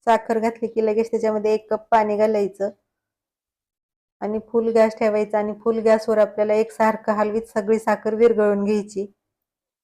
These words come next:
एकसारखं हलवीत राहायचं, म्हणजे साखर पटकन विरघळते.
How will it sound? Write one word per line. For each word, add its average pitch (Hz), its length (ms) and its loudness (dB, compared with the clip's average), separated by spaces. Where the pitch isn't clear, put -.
एकसारखं 220 560 -2
हलवीत 220 300 0
राहायचं, 220 280 2
म्हणजे 202 220 -4
साखर 214 380 -2
पटकन 220 460 -4
विरघळते. 202 560 0